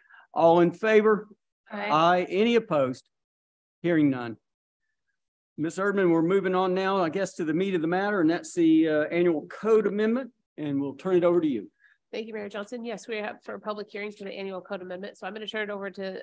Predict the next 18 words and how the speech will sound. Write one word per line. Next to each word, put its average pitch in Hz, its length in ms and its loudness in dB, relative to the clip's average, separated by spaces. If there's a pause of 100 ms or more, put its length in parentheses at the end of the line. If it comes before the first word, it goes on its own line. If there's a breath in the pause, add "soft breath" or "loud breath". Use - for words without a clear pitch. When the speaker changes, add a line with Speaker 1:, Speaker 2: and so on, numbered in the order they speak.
Speaker 3:
our 185 160 -8
Community 196 280 -8
Development 185 360 -8
Director, 180 320 -10
Sam 180 300 -10
Crummett. 196 480 -12
Um, 185 180 -6
we 214 160 -8
did 208 260 -4
present 208 360 -6
these 214 220 -8
at 190 80 -14
the 190 100 -6
last 196 300 -6
meeting, 220 260 -8
so 196 220 -6
I 175 80 -4
think 185 260 -14